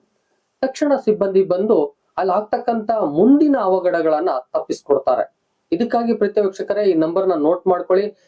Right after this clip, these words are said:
ಜೊತೆಗೆ ಕರ್ನಾಟಕದ ಪ್ರತಿಯೊಬ್ಬರಿಗೂ ಕೂಡ ಈ ನಂಬರ್, ಅದರಲ್ಲೂ ರೈತರಿಗೆ ಈ ನಂಬರು ತಲುಪಬೇಕಾಗಿದೆ. ದಯಮಾಡಿ ಈ ವಿಡಿಯೋನ ಶೇರ್ ಮಾಡಿ ಎಲ್ರಿಗೂ ತಲುಪೋ ಹಾಗೆ. ಜೊತೆಗೆ ಆ ನಂಬರ್ನ ಪ್ರತಿಯೊಬ್ರು ಕೂಡ ನೋಟ್ ಮಾಡಿ ಇಟ್ಕೊಳ್ಳಿ. ಯಾಕಂತ ಹೇಳಿದ್ರೆ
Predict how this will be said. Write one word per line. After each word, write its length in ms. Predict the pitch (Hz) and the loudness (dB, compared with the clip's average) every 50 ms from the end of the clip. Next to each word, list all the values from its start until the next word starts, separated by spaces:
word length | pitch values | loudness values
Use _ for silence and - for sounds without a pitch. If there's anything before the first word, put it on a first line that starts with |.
| _ _ _ | _ _ _
ಜೊತೆಗೆ 320 | 180 190 190 226 208 214 214 | -2 -2 0 0 0 0 0
ಕರ್ನಾಟಕದ 580 | - 147 143 175 202 208 202 214 196 190 180 | 0 -2 0 0 0 2 0 0 0 0 -2
ಪ್ರತಿಯೊಬ್ಬರಿಗೂ 920 | - - - 156 - - _ _ _ - 247 240 208 214 208 214 202 208 | -2 -2 -4 -4 -4 -6 _ _ _ 0 0 2 2 2 2 2 2 0
ಕೂಡ 260 | 208 - 185 180 190 196 202 202 196 - - _ - | -2 0 0 2 2 2 2 2 0 -2 -6 _ -8
ಈ 260 | 147 170 214 247 254 | -4 0 2 2 4
ನಂಬರ್, 440 | 220 190 175 175 175 170 175 170 160 | 4 2 2 0 0 0 0 2 2
ಅದರಲ್ಲೂ 500 | 131 127 165 175 196 214 214 233 240 196 | 2 0 0 0 -2 0 0 2 2 2
ರೈತರಿಗೆ 1000 | 139 139 135 175 220 233 233 - 214 214 208 196 220 226 240 240 - _ _ _ _ - | 2 2 2 2 0 -2 -2 0 0 0 2 0 0 0 0 -4 -8 _ _ _ _ 0
ಈ 100 | 175 185 | 0 0
ನಂಬರು 520 | 175 170 170 180 180 190 196 190 196 196 | 0 -2 -4 -2 -2 0 2 2 0 0
ತಲುಪಬೇಕಾಗಿದೆ. 1160 | - 170 160 165 - _ 190 185 180 180 170 170 170 170 170 190 196 190 - - _ _ _ _ _ 120 117 | -2 -4 -4 -4 -4 _ -4 -2 0 -2 -2 -2 -2 -2 -2 -2 -4 -4 -6 -10 _ _ _ _ _ -6 -2
ದಯಮಾಡಿ 380 | 143 156 180 196 190 185 185 185 | -2 0 0 0 0 2 2 2
ಈ 120 | 185 165 | 0 2
ವಿಡಿಯೋನ 340 | 143 151 170 175 180 180 170 160 - - _ - | 2 2 2 4 2 2 0 -2 -4 -6 _ -4
ಶೇರ್ 220 | - 151 175 185 185 | -2 0 0 0 2
ಮಾಡಿ 260 | 185 170 - 175 170 | 2 2 2 2 2
ಎಲ್ರಿಗೂ 320 | 147 135 135 160 160 165 | 0 0 0 0 0 0
ತಲುಪೋ 340 | 160 - 147 147 143 - 160 | -2 0 -4 -4 -2 -2 -2
ಹಾಗೆ. 600 | 151 147 147 151 175 185 180 - _ _ _ _ _ - | -2 -2 0 0 0 -2 -2 -4 _ _ _ _ _ -4
ಜೊತೆಗೆ 240 | 165 - 180 170 | -4 -2 -2 -2
ಆ 100 | 165 147 | -2 -2
ನಂಬರ್ನ 440 | 139 135 147 170 175 185 180 170 160 | 0 -2 -2 0 0 -2 -2 -2 -4
ಪ್ರತಿಯೊಬ್ರು 680 | - - - - - - _ - 240 233 185 185 180 | -4 -2 -4 -6 -6 -8 _ 0 0 0 2 -2 -4
ಕೂಡ 180 | 175 - 160 160 147 139 | 0 0 0 0 2 2
ನೋಟ್ 240 | 135 143 143 - | 0 0 0 2
ಮಾಡಿ 200 | 156 151 143 143 | 0 0 2 0
ಇಟ್ಕೊಳ್ಳಿ. 540 | 143 143 - _ 165 156 156 175 202 202 - _ _ _ _ _ - | 0 -2 -2 _ -2 -2 0 0 -2 -4 -4 _ _ _ _ _ -4
ಯಾಕಂತ 320 | 151 156 - 208 208 202 208 | -4 -2 -2 -4 -2 0 0
ಹೇಳಿದ್ರೆ 640 | 185 185 185 208 202 180 165 160 160 - _ _ | 0 0 0 0 0 0 0 0 -4 -6 _ _